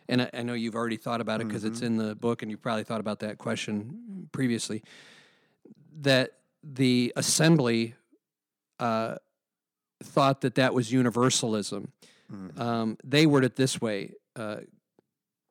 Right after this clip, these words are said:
Speaker 1: and, and the Marrow brothers, who are on the other side, would say that they would go and tell every man that Christ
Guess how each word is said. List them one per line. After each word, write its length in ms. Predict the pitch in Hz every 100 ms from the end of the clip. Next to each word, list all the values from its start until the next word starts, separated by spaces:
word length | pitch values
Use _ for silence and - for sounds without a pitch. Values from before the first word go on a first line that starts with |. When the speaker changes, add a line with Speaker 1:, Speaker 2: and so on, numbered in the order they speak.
| -
Speaker 1:
and, 120 | 127 123
and 180 | 123
the 40 | 117
Marrow 440 | 120 139 139 123
brothers, 520 | 113 120 117 120 113
who 120 | - 123
are 80 |
on 80 | 120
the 100 | 120
other 140 | 127 120
side, 320 | - 117 117
would 180 | 113 -
say 220 | 135 120
that 160 | 110
they 140 | - 139
would 180 | 135 120
go 220 | 123 123
and 120 | 117
tell 260 | 131 113 -
every 260 | 127 139
man 300 | 135 120 117
that 180 | 113 107
Christ 520 | - 127 123 117 -